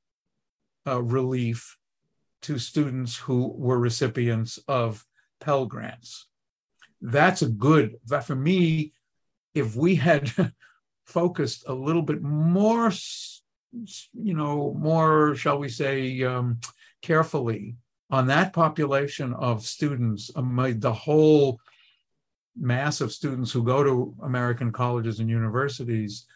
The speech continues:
uh, it would have provided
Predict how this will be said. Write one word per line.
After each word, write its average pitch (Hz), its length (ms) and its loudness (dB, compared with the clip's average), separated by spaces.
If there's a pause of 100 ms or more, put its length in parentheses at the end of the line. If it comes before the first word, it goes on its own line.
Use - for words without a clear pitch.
(440)
uh, 123 240 2
it 147 200 -4
would 151 280 6
have 131 420 2
provided 123 640 0